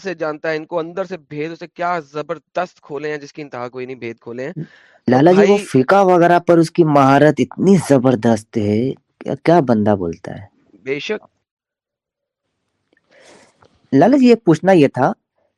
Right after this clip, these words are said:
Speaker 2: کہ اگر
Speaker 1: ہوں۔
Speaker 2: کسی نے قسم کھا لی ایلا کی
Speaker 1: ہوں۔
Speaker 2: کہ
Speaker 1: ہوں۔
Speaker 2: میں چار ماہ اپنی بیوی کے پاس نہیں جاؤں گا، تو
Speaker 1: ہوں۔
Speaker 2: اسے قسم توڑنا ہے یا نہیں؟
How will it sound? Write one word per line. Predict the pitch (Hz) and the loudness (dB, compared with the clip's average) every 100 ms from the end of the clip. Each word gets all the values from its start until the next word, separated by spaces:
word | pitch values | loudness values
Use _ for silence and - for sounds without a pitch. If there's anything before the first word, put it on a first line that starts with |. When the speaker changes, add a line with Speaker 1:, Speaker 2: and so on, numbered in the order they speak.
| - | -6
Speaker 2:
کہ | 127 | -4
اگر | 131 185 202 | 0 0 0
Speaker 1:
ہوں۔ | 151 107 | -8 -6
Speaker 2:
کسی | 131 - 175 | -6 -2 -2
نے | 190 190 196 - _ _ _ _ | 0 -2 -2 -6 _ _ _ _
قسم | 135 170 170 | -2 0 -2
کھا | - 202 | -4 -6
لی | 95 - _ | -6 -10 _
ایلا | 131 131 131 | 0 2 2
کی | - 95 | 0 -10
Speaker 1:
ہوں۔ | 135 117 _ _ _ _ _ _ | -12 -16 _ _ _ _ _ _
Speaker 2:
کہ | 131 | -4
Speaker 1:
ہوں۔ | 110 | -2
Speaker 2:
میں | 107 107 | -2 -4
چار | - 107 110 | -2 0 0
ماہ | 117 117 113 | -2 -2 -4
اپنی | 107 113 | -6 -6
بیوی | 104 101 107 | -4 -4 -4
کے | 107 | -4
پاس | 107 107 | -4 -4
نہیں | 107 98 | -4 -6
جاؤں | 87 85 | -8 -10
گا، | 85 82 _ _ - _ _ | -12 -16 _ _ -20 _ _
تو | - 156 | -4 0
Speaker 1:
ہوں۔ | |
Speaker 2:
اسے | 165 214 - | 2 0 0
قسم | 156 190 | -2 -2
توڑنا | 180 151 139 151 | 0 0 0 0
ہے | 139 | 0
یا | 113 | -2
نہیں؟ | 95 | -4